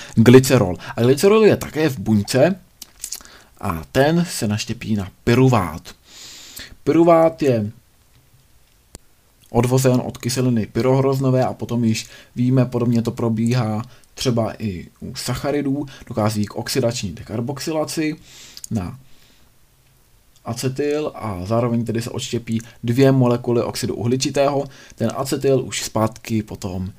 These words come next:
a, míří do citrátového cyklu, podobně jako karboxylové kyseliny nebo mastné kyseliny po beta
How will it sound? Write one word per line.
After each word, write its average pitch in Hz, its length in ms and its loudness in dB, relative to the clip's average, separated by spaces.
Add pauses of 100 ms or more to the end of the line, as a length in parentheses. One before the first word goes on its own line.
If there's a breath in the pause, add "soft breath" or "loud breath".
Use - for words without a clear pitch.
(360 soft breath)
a, 87 340 -10 (360 soft breath)
míří 110 420 0
do 101 180 -4 (200 soft breath)
citrátového 101 720 -4
cyklu, 110 320 -6
podobně 113 640 -2 (260 soft breath)
jako 95 520 -6 (1040 soft breath)
karboxylové 110 840 -2
kyseliny 117 400 0
nebo 110 200 0
mastné 120 380 0
kyseliny 110 520 -2
po 82 260 -10
beta 98 360 -4